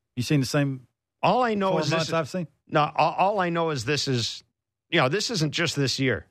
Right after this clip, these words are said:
Speaker 2: Bo hasn't had a good, Bo hasn't had a good eight months. Bo's had a good
Speaker 1: Oh, Bo's elite.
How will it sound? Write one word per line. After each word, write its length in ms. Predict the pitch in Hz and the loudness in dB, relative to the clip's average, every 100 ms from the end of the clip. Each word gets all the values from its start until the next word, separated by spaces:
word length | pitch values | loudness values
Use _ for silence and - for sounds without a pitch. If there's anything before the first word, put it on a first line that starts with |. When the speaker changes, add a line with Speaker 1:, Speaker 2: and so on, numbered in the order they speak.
| _ | _
Speaker 2:
Bo 140 | 151 180 | 2 2
hasn't 320 | 196 175 156 | 2 0 0
had 160 | 156 139 | 0 -2
a 40 | |
good, 380 | 120 143 127 107 _ _ _ _ _ _ _ - - _ - | 0 0 -2 -6 _ _ _ _ _ _ _ -20 -20 _ 2
Bo 140 | 196 | 4
hasn't 280 | 196 151 156 | 4 2 0
had 140 | 151 | 0
a 40 | 135 | 0
good 200 | 143 131 | 0 0
eight 200 | 120 101 | -2 0
months. 380 | 110 78 - _ _ _ _ _ _ _ _ _ | -2 -2 -10 _ _ _ _ _ _ _ _ _
Bo's 220 | 170 190 165 | 2 2 2
had 160 | 151 | 0
a 60 | 135 | 0
good 380 | 117 131 120 101 _ _ _ _ _ _ | -2 -2 -2 -8 _ _ _ _ _ _
Speaker 1:
Oh, 120 | 160 143 | 0 2
Bo's 260 | 160 135 | 2 0
elite. 360 | 107 113 90 | -4 -6 -6